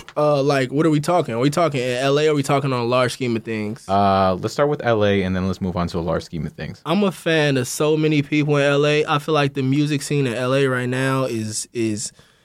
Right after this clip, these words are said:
Speaker 2: It's
Speaker 1: is very
Speaker 2: popping. It's booming. We're going
Speaker 1: it's
Speaker 2: through a
Speaker 1: booming.
Speaker 2: renaissance right now. We have
Speaker 1: Big renaissance.
Speaker 2: Yeah.
Speaker 1: Big
Speaker 2: Yeah.
Speaker 1: renaissance. It's very, like, reminiscent of, like, uh, what was occurring with Kendrick, Dom, Y G, Casey Veggies, T-Fly. Like, when all that was happening,
Speaker 2: Yeah.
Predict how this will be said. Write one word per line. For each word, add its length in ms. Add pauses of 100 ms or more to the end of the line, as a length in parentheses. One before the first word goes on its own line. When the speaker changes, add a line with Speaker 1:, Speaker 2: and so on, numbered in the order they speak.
(120)
Speaker 2:
It's 120
Speaker 1:
is 40
very 320
Speaker 2:
popping. 120
It's 120
booming. 360
We're 100
going 120
Speaker 1:
it's 120
Speaker 2:
through 100
a 20
Speaker 1:
booming. 220
Speaker 2:
renaissance 340
right 200
now. 220
We 160
have 200
Speaker 1:
Big 220
renaissance. 720 (120)
Speaker 2:
Yeah. 220 (240)
Speaker 1:
Big 140
Speaker 2:
Yeah. 40
Speaker 1:
renaissance. 520
It's 140
very, 340
like, 340
reminiscent 600
of, 140
like, 380 (540)
uh, 260
what 140
was 120
occurring 420
with 160
Kendrick, 380
Dom, 420
Y 220
G, 280
Casey 400
Veggies, 500
T-Fly. 400
Like, 240
when 180
all 280
that 240
was 160
happening, 420
Speaker 2:
Yeah. 160